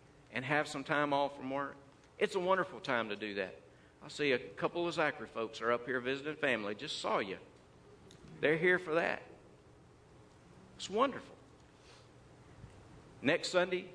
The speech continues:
after worship service, my family and I are gonna get together for a little while, and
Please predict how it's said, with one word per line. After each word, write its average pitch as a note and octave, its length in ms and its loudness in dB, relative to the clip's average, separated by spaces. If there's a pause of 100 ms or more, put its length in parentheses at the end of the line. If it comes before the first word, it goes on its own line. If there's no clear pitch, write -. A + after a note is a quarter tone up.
(120)
after D3+ 240 2
worship D#3+ 380 0
service, E3+ 480 -2 (520)
my A#2+ 80 2
family D#3+ 380 2
and D3+ 80 4
I D#3 160 4
are D#3 60 2
gonna D3 180 -4
get C#3 220 -2
together D3+ 300 2
for C3+ 500 0
a B2+ 60 -6
little C#3 180 -2
while, D#3+ 300 2
and G2+ 100 -10